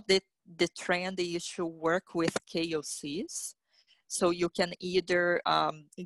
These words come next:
give them products so they can try and post for you on social media. And some of them started charging as well for that. So it's a bit dangerous because, um,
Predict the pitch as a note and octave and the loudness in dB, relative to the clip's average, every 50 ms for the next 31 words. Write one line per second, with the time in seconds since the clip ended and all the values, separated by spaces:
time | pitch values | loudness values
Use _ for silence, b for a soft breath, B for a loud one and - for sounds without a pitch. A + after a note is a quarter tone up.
0 | D#3 D3+ - F#3+ F#3+ G3+ F#3+ G#3 E3+ D#3 E3 D#3 D#3 D3+ D3+ D3+ - _ _ - | -12 -8 -4 -4 -4 -4 -4 -4 0 0 0 2 0 -2 -6 -8 -16 _ _ -6
1 | - - D#3+ D3 D3 D3 - G3 C#4 - - - - - D#3+ D3+ - D#3+ D3+ - | 0 4 6 6 6 6 4 2 2 0 -6 -10 -8 -6 -6 -6 -6 -8 -8 -8
2 | - D#3+ D3 D3 - - - - D3+ D3 D3+ D3+ D#3 D3+ D3+ D#3+ - - - C#3+ | -10 -12 -12 -12 -12 -10 -2 2 2 4 4 2 0 -4 -6 -10 -6 -2 0 0
3 | C#3+ D3 - - - - - - - D3+ D3 C#3+ D3 D3 D3+ D3+ - - C#3+ D3 | 0 0 -4 -10 -12 -14 -10 -2 -2 -2 0 0 -4 -8 -8 -8 -4 -4 -4 -4
4 | - - D#3+ D#3 D3+ D3+ E3 E3 F3 F3+ F3 - - - - A3+ B3+ D4+ D#4 C#4+ | -4 -8 -8 -6 -2 -2 2 2 2 2 2 2 2 4 6 4 4 4 2 0
5 | C4 - - F#3 F#3+ F#3 F#3+ F#3+ F#3 - - - - F3+ E3 - E3+ E3 _ - | 0 0 -2 -2 0 0 -2 -2 -4 -4 -2 0 2 2 2 2 0 -2 _ -8
6 | - - E3 D3+ D3+ D#3 D#3 D#3 D3+ - - D#3+ D3+ D3 - - - C3 - - | -6 0 0 2 2 2 0 -2 -6 -8 -14 -14 -16 -18 -16 -14 -12 -12 -12 -10
7 | - D3 C3+ - D3 - _ _ _ _ _ _ _ B B B B B B B | -8 -8 -8 -8 -8 -14 _ _ _ _ _ _ _ B B B B B B B
8 | - - C#3+ C3+ - - - - - - - - - _ _ _ _ _ _ _ | -2 0 0 0 0 -2 -4 -4 -6 -10 -14 -16 -16 _ _ _ _ _ _ _
9 | _ B B B B B B B - - G3+ F#3+ F#3 F#3+ F#3+ F#3 - - G#3+ G3 | _ B B B B B B B 4 6 8 8 10 8 8 6 6 4 4 6
10 | F3+ G3 G#3+ A3+ - B3 F#3 - F3 E3+ E3+ E3+ E3+ - - E3 D#3 D3+ D3+ - | 6 6 6 6 6 4 4 4 2 2 0 -6 -8 -4 -2 -2 -2 -2 -2 -6
11 | - - D#3 E3+ E3 - - F3+ E3 E3 E3 - - - - - E3+ D#3+ D#3 D#3 | -10 -6 -2 -2 -2 0 2 2 2 2 0 -2 -4 -4 0 0 2 2 2 0
12 | D3+ D3+ D3+ D3+ | -2 -4 -8 -18